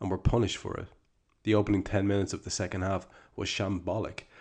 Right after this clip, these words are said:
as we gifted the away side two easily preventable goals. However, going behind lit the fuse, and as the net rippled following on-form Firmino's sublime second to make it two two,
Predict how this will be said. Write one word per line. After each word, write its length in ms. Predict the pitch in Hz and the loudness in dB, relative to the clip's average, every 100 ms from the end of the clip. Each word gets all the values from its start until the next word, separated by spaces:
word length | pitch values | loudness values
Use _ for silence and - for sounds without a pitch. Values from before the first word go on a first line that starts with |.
| - - | -12 -6
as 120 | 90 | -2
we 100 | 92 | -2
gifted 440 | - 120 - 98 | 2 0 2 0
the 100 | 92 | 2
away 220 | 92 95 | 2 2
side 360 | 92 107 92 87 | 0 0 -2 -4
two 220 | - 107 | 0 4
easily 300 | 110 104 95 | 4 4 0
preventable 560 | 87 87 92 87 87 87 | -2 -4 -4 -4 -4 -4
goals. 420 | 92 90 90 - - - - _ - | -2 -2 -2 -4 -16 -20 -20 _ 2
However, 300 | 131 135 123 | 4 6 6
going 320 | 131 151 123 | 8 8 8
behind 480 | 98 120 123 107 - - | 6 6 6 4 0 -4
lit 220 | 117 135 - | -2 0 -2
the 80 | |
fuse, 640 | - - 151 117 80 - - - - - - 92 | -6 2 4 4 0 -8 -10 -16 -20 -20 -8 -2
and 100 | 101 | 0
as 140 | 101 | 2
the 80 | 117 | 4
net 240 | 120 120 104 | 4 2 2
rippled 440 | 98 135 107 107 107 | 4 6 6 4 2
following 580 | - 104 107 104 104 101 | 2 4 6 6 6 6
on-form 600 | 107 104 104 107 104 98 | 4 4 4 4 4 2
Firmino's 500 | - 101 107 101 - | 2 2 4 4 2
sublime 560 | - 98 101 104 101 | 0 0 2 4 4
second 460 | 92 - 110 101 92 | 2 0 0 0 0
to 80 | 95 | -2
make 160 | 92 | -2
it 100 | 90 | -4
two 180 | - 104 | 0 0
two, 460 | - - 113 107 | 0 2 4 4